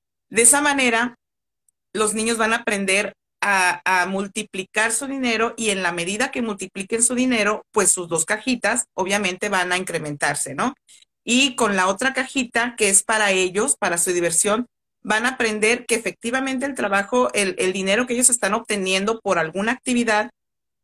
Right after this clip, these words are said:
sirve para disfrutarlo, no nada más para tenerlo guardado, no nada más para pagar las cosas necesarias, porque ¿cuántos de nosotros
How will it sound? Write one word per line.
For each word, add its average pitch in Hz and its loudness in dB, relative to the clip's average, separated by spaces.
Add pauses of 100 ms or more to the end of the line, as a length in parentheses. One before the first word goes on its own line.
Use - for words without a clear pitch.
(140)
sirve 285 2 (120)
para 202 2
disfrutarlo, 185 0
no 190 -2
nada 262 2
más 254 2
para 240 -2
tenerlo 202 0
guardado, 175 0
no 196 -2
nada 240 2
más 240 4
para 240 -2
pagar 180 0
las - 0
cosas 214 -2
necesarias, 202 2
porque - -12
¿cuántos 214 0
de 269 -2
nosotros 220 2